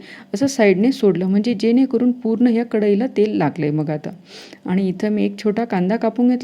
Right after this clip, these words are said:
दोन ते तीन लसणच्या पाकळ्या आणि एक इंच अद्रकचा तुकडा असं बारीक कट करून घेतलाय.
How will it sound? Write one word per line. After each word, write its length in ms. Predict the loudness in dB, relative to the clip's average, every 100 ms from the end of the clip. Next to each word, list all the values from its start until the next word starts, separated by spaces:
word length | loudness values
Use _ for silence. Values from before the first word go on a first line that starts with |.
| -2
दोन 260 | -2 -2 0
ते 60 | -2
तीन 200 | 0 -2
लसणच्या 420 | -2 -2 -4 -4
पाकळ्या 340 | -6 -2 -2 -4 -10 -20 -8
आणि 160 | -2 0 2
एक 220 | 2 2
इंच 180 | 0 0
अद्रकचा 380 | 0 0 -2 -4
तुकडा 340 | -6 -6 -4
असं 240 | -4 -2
बारीक 280 | 0 0 0
कट 220 | -2 -2
करून 240 | -2 0 0
घेतलाय. 320 | -2 -6